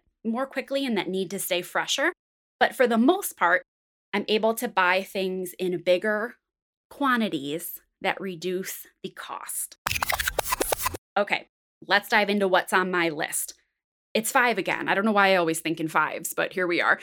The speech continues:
So these are the five categories of things that are on my, my regular shopping lists. The first one being whole grains. Whole grains make a great base of any meal.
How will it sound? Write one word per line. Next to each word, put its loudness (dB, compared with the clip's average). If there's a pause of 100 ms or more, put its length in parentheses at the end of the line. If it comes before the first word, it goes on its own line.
(140)
So 6
these 2
are 8
the 4
five 2
categories 2
of 0
things 0
that 2
are 0
on 0
my, 0 (160)
my 4
regular 4
shopping -2
lists. -10 (540)
The 0
first 4
one 2
being 2 (320)
whole 4
grains. -6 (680)
Whole 6
grains 2
make 2
a 2
great 0
base 0
of -2 (100)
any 2
meal. 2